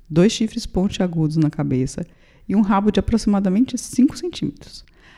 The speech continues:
além de olhar feroz que causa medo e arrepios.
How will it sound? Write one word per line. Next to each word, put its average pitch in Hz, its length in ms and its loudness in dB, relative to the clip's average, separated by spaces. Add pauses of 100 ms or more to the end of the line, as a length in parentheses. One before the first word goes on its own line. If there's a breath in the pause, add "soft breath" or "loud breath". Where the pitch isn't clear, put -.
(140 soft breath)
além 180 220 2
de 185 80 2
olhar 185 220 2
feroz 147 500 2
que 196 120 -6
causa 190 340 4
medo 196 340 4
e 269 60 6
arrepios. - 640 -2